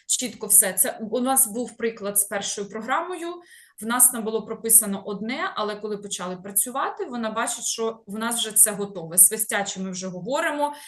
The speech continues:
шипляче нам не потрібно п'ять уроків, нам достатньо два, він їх говорить. А от ЛР нам потрібні більше. І ми вже на восьмому році почали говорити "л"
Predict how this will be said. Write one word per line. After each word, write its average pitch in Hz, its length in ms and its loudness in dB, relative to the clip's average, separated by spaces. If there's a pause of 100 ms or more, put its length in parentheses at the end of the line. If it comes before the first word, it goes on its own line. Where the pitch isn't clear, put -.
(180)
шипляче 220 640 2
нам 202 180 -2
не 196 80 2
потрібно 262 560 -4
п'ять 247 380 0
уроків, 233 460 0
нам 208 160 -4
достатньо 196 560 2
два, 226 460 0 (340)
він 254 200 4
їх 240 260 2
говорить. 233 720 -2 (420)
А 247 140 2
от 240 220 4
ЛР 269 580 4
нам 262 160 2
потрібні 226 440 -4
більше. 180 460 -4
І 254 80 2
ми 277 100 4
вже 262 180 0
на 247 100 0
восьмому 240 500 2 (100)
році 269 260 0
почали 247 400 0
говорити 233 460 2
"л" 240 440 0